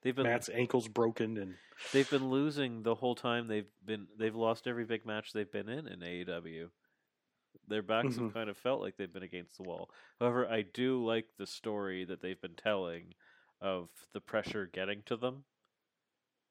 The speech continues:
Speaker 2: Yeah.
Speaker 1: As, like,
Speaker 2: Yeah, with
Speaker 1: and
Speaker 2: Matt looking,
Speaker 1: just
Speaker 2: like, disheveled and stuff.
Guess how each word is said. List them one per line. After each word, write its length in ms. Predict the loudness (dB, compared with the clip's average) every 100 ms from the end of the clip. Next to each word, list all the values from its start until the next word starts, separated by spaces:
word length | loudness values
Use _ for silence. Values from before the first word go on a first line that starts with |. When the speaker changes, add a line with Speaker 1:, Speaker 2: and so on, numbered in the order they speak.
| _ _ _ 2
Speaker 2:
Yeah. 140 | 4 4 0
Speaker 1:
As, 100 | -6 -16 -20 _ _ 0
like, 220 | 0 2
Speaker 2:
Yeah, 80 | 2
with 100 | 2
Speaker 1:
and 80 | 0
Speaker 2:
Matt 200 | 0 -2
looking, 180 | 0 0
Speaker 1:
just 60 | 0
Speaker 2:
like, 220 | -2 -10 _ _ _ _ _ _ _ _ -2
disheveled 580 | 4 4 4 0 -6 -6
and 140 | -8 -8
stuff. 300 | -8 -8